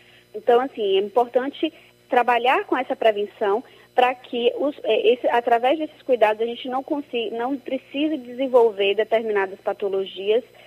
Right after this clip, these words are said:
de uma forma precoce, né? Então, assim, pra mexer o corpo é necessário, não é, não precisa ser uma coisa muito elaborada, né? Pode ser uma caminhada pelo bairro, um alongamento pela manhã, o yoga, né? Inclusive aqui disponível no Espaço Emaná,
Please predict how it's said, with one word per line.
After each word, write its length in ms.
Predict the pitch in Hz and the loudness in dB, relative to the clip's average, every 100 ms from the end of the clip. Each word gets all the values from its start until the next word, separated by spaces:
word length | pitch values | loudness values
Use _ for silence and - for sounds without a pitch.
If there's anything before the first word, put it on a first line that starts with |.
| - | -20
de 80 | 220 | -6
uma 120 | 247 | -4
forma 240 | 247 226 226 | 0 0 0
precoce, 580 | 247 262 165 107 - 196 | -2 -2 -4 -6 -8 -4
né? 180 | 214 302 - - - | -4 -4 -16 -20 -14
Então, 200 | - 254 | 0 2
assim, 180 | 277 - | 2 -2
pra 180 | - 285 | 0 0
mexer 280 | 339 330 262 | 0 -2 -2
o 40 | |
corpo 300 | 240 254 285 | 4 4 4
é 40 | 254 | -2
necessário, 500 | 247 240 254 226 240 - - - - - | -2 0 2 0 -2 -12 -20 -20 -16 2
não 100 | 262 | 4
é, 80 | |
não 360 | 277 269 285 285 | 4 2 0 0
precisa 360 | 311 311 370 370 | -2 0 -2 2
ser 120 | 330 | 2
uma 100 | 302 | 6
coisa 240 | 285 311 | 4 4
muito 300 | 269 285 311 | 0 0 2
elaborada, 720 | 285 285 302 277 185 175 175 | 4 4 2 2 -2 -4 -6
né? 320 | 175 185 233 262 | -6 0 2 4
Pode 240 | 320 294 | 2 2
ser 80 | 262 | -4
uma 80 | 247 | -2
caminhada 420 | 247 233 202 196 | 0 2 2 2
pelo 240 | 196 214 | 0 0
bairro, 800 | 233 233 220 208 202 208 214 202 - - - - | 0 0 2 0 -2 -2 -2 -2 -10 -20 -18 -2
um 120 | 240 | 0
alongamento 580 | 226 220 226 226 220 - | 2 2 0 0 -6 2
pela 240 | 214 208 | 4 4
manhã, 720 | 233 269 247 220 220 220 226 - - - | 2 0 4 4 6 4 2 -4 -20 -6
o 100 | 269 | 4
yoga, 800 | 311 277 247 240 247 233 247 254 285 | 8 8 8 6 6 6 6 4 -4
né? 300 | 233 220 233 | 2 4 4
Inclusive 460 | 247 254 247 240 240 | 0 2 6 8 6
aqui 280 | 220 - 262 | 4 -2 -6
disponível 600 | 262 254 226 220 220 220 | -2 -2 0 0 2 0
no 80 | |
Espaço 340 | 233 - 220 247 | 0 0 0 0
Emaná, 580 | 226 202 185 180 180 | 0 0 0 -2 -4